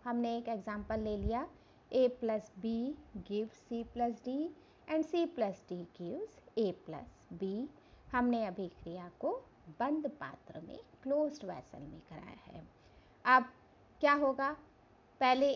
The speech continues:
A plus C, C plus D बनना शुरू होगा, थोड़ी देर बाद C plus D पुनः A plus B बनना शुरू हो जाएगा, अर्थात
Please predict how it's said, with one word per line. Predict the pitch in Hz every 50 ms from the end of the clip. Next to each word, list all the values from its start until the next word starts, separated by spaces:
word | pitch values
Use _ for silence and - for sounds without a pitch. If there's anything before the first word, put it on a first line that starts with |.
| - - -
A | 233 233 233 233
plus | - 240 240 247 247 -
C, | - 240 220 220 -
C | - - 240 220 208
plus | - 240 247 254 247 247
D | 254 247 247
बनना | 226 240 233 240 247 247 254
शुरू | 247 - 247 226 240 240 226 208
होगा, | 240 240 240 - 254 269 285 - - - - - - - - - -
थोड़ी | - 415 440 480 466 403
देर | 392 311 262 233
बाद | 214 220 202 196 196 208 233 - - - - - - - - -
C | 320 320 311
plus | - 262 240 208 - -
D | - 202 185 - -
पुनः | 185 185 214 247 262 262 254
A | 240 247 -
plus | 247 247 240 240 - -
B | 240 233 220
बनना | 220 226 220 220 220 233 262 311 339 - - - -
शुरू | - - 262 240 247 247 233
हो | 240 240
जाएगा, | 240 247 240 240 240 233 254 269 285 294 - - - - - - - -
अर्थात | 233 233 - 247 226 220 233 233 -